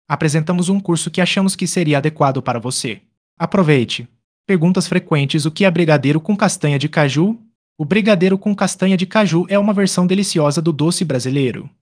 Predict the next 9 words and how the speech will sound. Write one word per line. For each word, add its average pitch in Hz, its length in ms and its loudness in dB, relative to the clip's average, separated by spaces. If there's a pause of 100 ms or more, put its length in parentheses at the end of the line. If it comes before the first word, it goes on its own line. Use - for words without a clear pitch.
(140)
Nós 135 160 -2
misturamos 165 480 -2
brigadeiro 165 480 -2
cremoso 165 440 -2
com 180 160 -4
castanhas 165 520 -2
de 180 100 -2
caju 175 300 0
crocantes. 156 760 -4